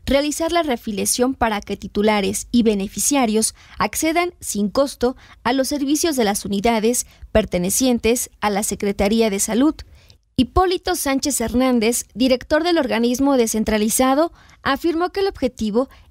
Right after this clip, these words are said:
es proteger la salud de las familias con atención médica de calidad.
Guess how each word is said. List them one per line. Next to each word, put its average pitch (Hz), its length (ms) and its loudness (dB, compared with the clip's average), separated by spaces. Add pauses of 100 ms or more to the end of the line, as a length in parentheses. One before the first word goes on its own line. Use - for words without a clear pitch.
es 285 160 0
proteger 254 540 -2
la 269 140 0
salud 220 360 -2 (100)
de 240 220 0
las 269 200 0
familias 240 580 0 (240)
con 320 180 2
atención 247 480 0
médica 214 420 0
de 196 120 -2
calidad. 202 420 0